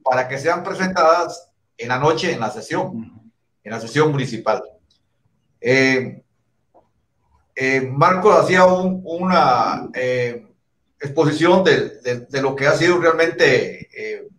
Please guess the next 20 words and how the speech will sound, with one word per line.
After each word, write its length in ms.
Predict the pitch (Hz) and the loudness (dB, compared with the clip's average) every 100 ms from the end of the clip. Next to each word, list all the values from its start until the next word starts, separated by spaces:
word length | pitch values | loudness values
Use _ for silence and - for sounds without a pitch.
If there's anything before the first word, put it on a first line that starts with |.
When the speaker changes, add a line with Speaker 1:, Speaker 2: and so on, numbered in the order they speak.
| _ | _
Speaker 1:
el 80 | _ | _
señor 220 | - 143 | -8 -2
Stalin 640 | 160 - 156 165 156 - - | 0 2 2 4 2 -2 -10
o 140 | 98 | -6
Andrés 380 | 113 135 170 175 | -4 2 2 2
como 280 | - 113 - | -2 -8 -2
presidente, 760 | 156 160 160 143 139 127 127 - _ _ _ - | 0 2 2 2 0 -4 -6 -14 _ _ _ 0
pero 320 | 196 247 165 | 4 6 6
esa, 400 | 143 185 175 - | 4 4 2 0
eh, 200 | 143 139 | -4 -2
eso 540 | 180 196 196 285 - - - - | 2 2 2 0 -4 -10 -14 -8
definitivamente, 720 | 139 143 139 180 190 190 165 | -2 -2 0 2 2 0 0
Marco 400 | 147 185 185 202 | 2 2 2 0
y 140 | 131 | 2
Davis, 640 | 139 160 180 214 160 - _ _ | 2 2 2 -2 -6 -8 _ _
eso 200 | - 143 | -14 -10
no, 140 | 143 | -10
no 260 | 147 156 - | -2 -2 0
procede 500 | - - - 440 - | -2 2 2 4 4
de, 260 | - - | 0 -6